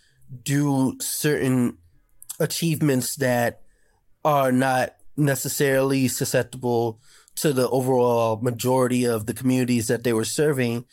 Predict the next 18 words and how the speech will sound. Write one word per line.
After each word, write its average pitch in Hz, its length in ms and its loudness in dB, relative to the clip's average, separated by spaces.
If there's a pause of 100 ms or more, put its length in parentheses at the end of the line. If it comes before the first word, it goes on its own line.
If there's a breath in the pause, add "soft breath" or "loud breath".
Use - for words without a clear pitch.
(380 loud breath)
They 151 640 2
were 143 400 0
able 147 380 0
to 139 200 -2
actually 127 540 -2
go 123 600 0 (180)
to 113 460 0 (380 loud breath)
the 120 720 0 (140)
Black 131 340 0
Stone 127 640 2 (280)
Rangers, 131 520 0
I 135 120 0
believe, 139 680 -2 (480 loud breath)
um, 123 640 2
the 110 560 0 (140)
Young 135 240 0
Patriots, 120 920 -2
the, 113 400 -2